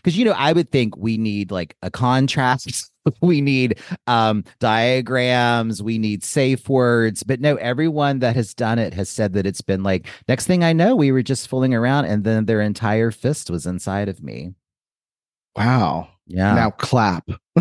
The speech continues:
Speaker 1: Yeah. <laughs> Love
Speaker 2: Well,
Speaker 1: it.
Speaker 2: I mean,
Speaker 1: <laughs>
Speaker 2: great. No, no, no. I mean, yeah, I know my silence and all of the faces I went through. <laughs>
Speaker 1: Mm-hmm.
Speaker 2: I really went through some faces,
Speaker 1: Yeah.
Speaker 2: dear listeners.
Speaker 1: Mm-hmm.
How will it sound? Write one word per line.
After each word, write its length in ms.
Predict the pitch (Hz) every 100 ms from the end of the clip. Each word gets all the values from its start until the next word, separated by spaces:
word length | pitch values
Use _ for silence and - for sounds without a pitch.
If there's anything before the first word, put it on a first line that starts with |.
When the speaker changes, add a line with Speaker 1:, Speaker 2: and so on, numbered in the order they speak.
| - -
Speaker 1:
Yeah. 200 | 131 131
<laughs> 60 | 147 - 151 - - - - - 440 - - _ 427 _ - - - 415 _ _ _ - - _ 254 - - - _ - - - - _ - -
Love 320 | 117 143 123 156
Speaker 2:
Well, 60 |
Speaker 1:
it. 100 | 170
Speaker 2:
I 80 | 160
mean, 280 | 156 135 - -
Speaker 1:
<laughs> 100 | 170 151
Speaker 2:
great. 360 | 139 156 123 -
No, 160 | 160
no, 120 | 170 180
no. 300 | 165 127 98
I 40 | 143
mean, 240 | 147 143 143
yeah, 180 | 147 -
I 160 | 117 113
know 420 | 104 123 131 120 - _ _ 131
my 280 | 139 139 131
silence 500 | - 139 139 135 135
and 100 | 127
all 260 | 123 143 147
of 40 |
the 80 | 127
faces 440 | - 107 - 135
I 100 | 147
went 280 | 151 156 160
through. 320 | 180 175 190 -
<laughs> 80 | 127
Speaker 1:
Mm-hmm. 420 | 123 - 135 147
Speaker 2:
I 80 | 160
really 340 | 151 160 156
went 240 | 131 123
through 120 | 120 117
some 180 | 104
faces, 640 | 95 101 98 90 78 87 - _
Speaker 1:
Yeah. 100 | 90
Speaker 2:
dear 160 | 90 98
listeners. 580 | 95 - 104 90 90 -
Speaker 1:
Mm-hmm. 320 | - 95 101